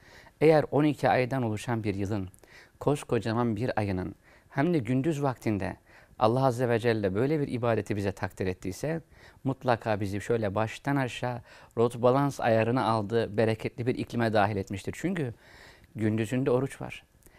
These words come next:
akşamında teravih var, bayramına doğru infakı var,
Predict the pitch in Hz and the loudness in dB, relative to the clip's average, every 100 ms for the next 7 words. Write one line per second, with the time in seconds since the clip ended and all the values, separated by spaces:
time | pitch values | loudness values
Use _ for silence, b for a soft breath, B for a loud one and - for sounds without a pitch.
0 | b - 113 - 117 117 127 - 107 107 | b 0 0 2 0 0 0 0 2 2
1 | 117 113 101 - - b b b _ 113 | 0 -6 -10 -10 -18 b b b _ 6
2 | 113 117 131 131 127 127 123 139 - - | 8 6 4 2 2 0 0 -2 -4 -4
3 | 107 - 107 - 139 123 - | -4 2 0 0 -4 -4 -8